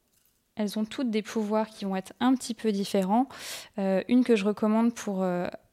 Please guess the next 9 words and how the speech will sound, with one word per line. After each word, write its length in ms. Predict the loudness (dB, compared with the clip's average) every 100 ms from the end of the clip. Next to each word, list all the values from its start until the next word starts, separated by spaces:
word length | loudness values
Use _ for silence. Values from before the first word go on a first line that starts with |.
| _ -2
un 160 | 0
baume, 420 | 2 2 4 4 2
c'est, 640 | 0 2 6 8 8 8
euh, 280 | 6 6 6
la 140 | 6 4
cire, 640 | 2 2 4 6 6 4
euh, 220 | 4 2
de 260 | 2 2 2
Candélila. 580 | 6 8 10 10 6